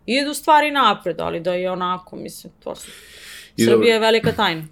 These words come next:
Speaker 2: Kako je sad, <laughs> da, kako je sada korona uticala na tvoj biznis?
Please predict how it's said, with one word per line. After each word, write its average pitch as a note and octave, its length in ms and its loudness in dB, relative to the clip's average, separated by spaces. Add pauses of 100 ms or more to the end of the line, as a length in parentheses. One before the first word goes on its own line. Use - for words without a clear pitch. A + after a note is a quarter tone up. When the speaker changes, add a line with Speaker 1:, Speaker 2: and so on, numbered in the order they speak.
Speaker 2:
Kako - 340 -2
je D#3 80 0
sad, C#3+ 340 -2 (260)
<laughs> - 260 -20
da, E2+ 300 -8 (420)
kako D#3 240 2
je F#3+ 60 2
sada C#3 500 0
korona A2+ 320 0
uticala G#2 360 -6
na F2+ 60 -6
tvoj F2+ 140 -6
biznis? D2 320 -10